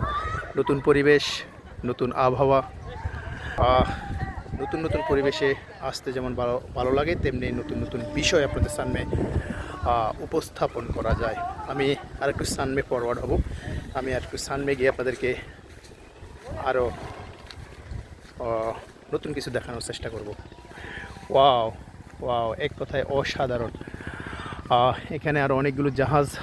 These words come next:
আহ, দেখতে পাচ্ছি, অনেকগুলো জাহাজ। ঢাকা চাঁদপুর, ঈদ ফেরিঘাট, ময়ূর টেন, আহ, বগদাদিয়া নয়,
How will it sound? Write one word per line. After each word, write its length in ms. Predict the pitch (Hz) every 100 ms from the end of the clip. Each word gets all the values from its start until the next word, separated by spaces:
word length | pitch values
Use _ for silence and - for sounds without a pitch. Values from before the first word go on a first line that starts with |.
| -
আহ, 460 | 160 131 131 123 123
দেখতে 220 | 120 139
পাচ্ছি, 440 | - 123 - 139 135 - - - - - - - - - - - - - - - - -
অনেকগুলো 340 | 180 160 127
জাহাজ। 460 | 120 117 113 - - - - - 123
ঢাকা 220 | 127 127
চাঁদপুর, 480 | 123 123 - 123 117 - - - - - - -
ঈদ 100 | 127 123
ফেরিঘাট, 380 | - 135 131 139 -
ময়ূর 220 | 123 123 -
টেন, 240 | 139 151 156 - - - - -
আহ, 600 | 127 120 117 117 117 110 - - - - - - 127
বগদাদিয়া 540 | 127 123 123 127 123
নয়, 440 | 120 120 127 135